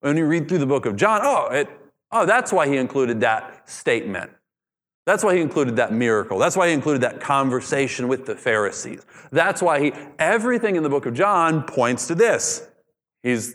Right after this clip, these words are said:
the Son of God, the Christ. And by believing in him, you can have life through his name. So that's clear intent. Um, and there are a few books that have clear intent. Um, there are some that they just, the author says, "This is why I'm writing." Others,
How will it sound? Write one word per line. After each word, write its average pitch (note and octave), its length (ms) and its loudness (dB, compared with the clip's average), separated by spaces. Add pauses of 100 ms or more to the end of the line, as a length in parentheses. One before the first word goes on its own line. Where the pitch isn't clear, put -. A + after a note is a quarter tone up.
the B2 80 -8
Son B2 220 0
of A2 100 -4
God, A2+ 400 0
the G#2+ 80 -6
Christ. - 680 -4 (520)
And A#2+ 80 -4
by A#2+ 120 2
believing A2 360 2
in G#2+ 100 -4
him, C#3+ 260 0
you A#2+ 80 -4
can A2+ 100 -4
have A#2+ 140 -2
life G2+ 260 -2
through G#2+ 140 -4
his B2 120 -6
name. E3 340 -4 (580)
So B3+ 100 2
that's C4 140 4
clear D#3+ 420 2
intent. A#2+ 560 0 (560)
Um, C3 220 2
and E3 80 0
there F#3 80 4
are D#3+ 80 4
a - 20 -2
few A3 260 0
books A2+ 380 -2
that C#3+ 140 -4
have C#3 420 0
clear G#2 320 0
intent. G#2+ 540 -4 (560)
Um, B2 180 2
there A#2+ 160 4
are A#2+ 60 2
some E3+ 300 0
that C3 100 0
they C3+ 100 2
just, B2 200 -2
the B2+ 60 2
author C3 220 0
says, C3 260 2
"This C4+ 220 -2
is F3+ 160 -2
why A#2+ 240 2
I'm B2+ 220 0
writing." C3 480 -2 (560)
Others, D#3 640 2